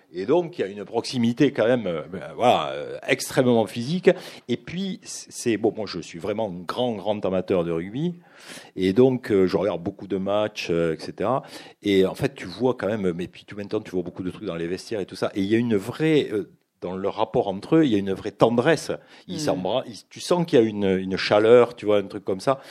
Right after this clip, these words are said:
Speaker 1: Et il y a quelque chose de, de la manière dont ils sont avant dans les vestiaires, tu vois, en train de se tenir ensemble, comme ça, il y a un truc.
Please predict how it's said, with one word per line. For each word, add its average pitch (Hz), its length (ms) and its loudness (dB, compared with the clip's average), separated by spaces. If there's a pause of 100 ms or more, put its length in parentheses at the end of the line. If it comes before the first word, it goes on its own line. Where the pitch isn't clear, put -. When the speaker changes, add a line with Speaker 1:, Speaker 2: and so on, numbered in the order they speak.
(260)
Speaker 1:
Et 113 100 0
il 113 80 2
y 107 80 4
a 107 60 4
quelque - 280 0
chose 180 300 4
de, 123 80 4
de 98 280 2
la 92 60 -2
manière 104 380 0
dont 98 100 2
ils 92 240 -10
sont 104 320 -6
avant 92 240 2
dans 92 140 -4
les 90 100 -6
vestiaires, 98 500 -8
tu - 120 -12
vois, 92 80 -4
en 95 80 -8
train 92 140 -12
de 85 80 -14
se 85 120 -10
tenir 95 420 -8
ensemble, 98 600 -10
comme 82 160 -10
ça, 101 180 -2
il 95 80 -2
y 87 40 -4
a - 20 -6
un 87 60 -10
truc. 147 180 -8